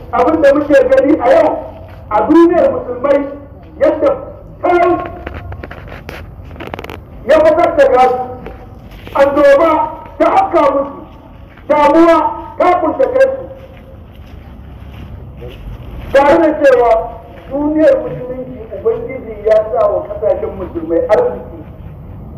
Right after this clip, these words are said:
arzikin da baya iya misaltuwa. Yanzu ɗauki Middle East,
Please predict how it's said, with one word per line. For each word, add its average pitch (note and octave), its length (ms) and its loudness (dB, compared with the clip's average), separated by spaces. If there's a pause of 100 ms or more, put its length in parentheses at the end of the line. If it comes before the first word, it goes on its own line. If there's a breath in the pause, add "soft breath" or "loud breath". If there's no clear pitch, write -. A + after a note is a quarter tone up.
(280)
arzikin - 500 -2
da D3+ 80 0
baya A3+ 320 4
iya - 180 -2
misaltuwa. - 640 -12 (2000)
Yanzu - 260 -4
ɗauki B3 220 2
Middle - 340 -8
East, F3+ 160 -14